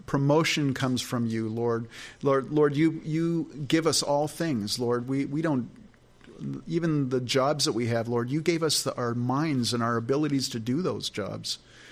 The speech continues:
Lord, you keep us healthy to be able to work. Lord, it's, it's, it's not us. It's you who blesses us. Lord, I pray that we might have that firm conviction to, to recognize that, Lord. And Lord, that we would have the firm conviction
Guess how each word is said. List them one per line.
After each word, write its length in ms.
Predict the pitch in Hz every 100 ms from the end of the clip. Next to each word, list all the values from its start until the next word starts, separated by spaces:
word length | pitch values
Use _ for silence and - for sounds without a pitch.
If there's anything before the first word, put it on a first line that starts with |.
| - - 131
Lord, 200 | 131 135
you 80 |
keep 240 | 147 - 170
us 120 | 139
healthy 420 | - 160 208 139
to 60 | 120
be 120 | 117
able 100 | 110
to 60 | 107
work. 240 | 110 113
Lord, 180 | 170 196
it's, 100 | 185
it's, 200 | - 151
it's 180 | 143 -
not 300 | 139 160 -
us. 360 | 143 156 110
It's 200 | 117 -
you 320 | 120 131 156
who 160 | 135 131
blesses 420 | 123 123 127 127
us. 320 | 110 95 - - - - - -
Lord, 180 | 139 139
I 60 | 135
pray 380 | 135 160 165
that 160 | 156 139
we 120 | 143
might 200 | 143 139
have 240 | 127 143 139
that 180 | 123
firm 400 | - - 151 151
conviction 800 | 143 139 120 127 139 - 131 113
to, 220 | 113 113 110 - -
to 100 | -
recognize 840 | 131 151 165 165 131 117 110 107
that, 260 | 120 110 107
Lord. 340 | 123 117 117 117 - -
And 120 | 143
Lord, 220 | 147 165 151
that 140 | 143
we 120 | 151
would 160 | 156 147
have 340 | 131 147 147
the 60 | 135
firm 320 | - 156 151
conviction 800 | 143 139 127 139 - - 127 120